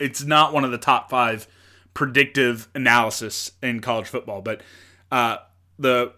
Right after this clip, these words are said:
Football Power Index has Texas with a sixty-two percent chance of beating K-State, a seventy-two percent chance of beating Texas,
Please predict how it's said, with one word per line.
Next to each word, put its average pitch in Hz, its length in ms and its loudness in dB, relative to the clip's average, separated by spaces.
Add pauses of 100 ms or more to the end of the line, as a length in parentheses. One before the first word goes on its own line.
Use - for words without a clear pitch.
Football 196 400 4
Power 175 280 8
Index 151 360 0
has 135 400 2 (120)
Texas 160 400 0
with 139 180 -6
a 123 160 0
sixty-two 175 680 -2
percent 151 380 -4
chance 147 300 -2
of 110 200 -12
beating 135 460 0 (140)
K-State, 151 800 0 (420)
a 135 140 0
seventy-two 190 1300 0
percent 170 440 2
chance 151 320 0
of 123 200 -6
beating 139 440 0
Texas, 131 720 0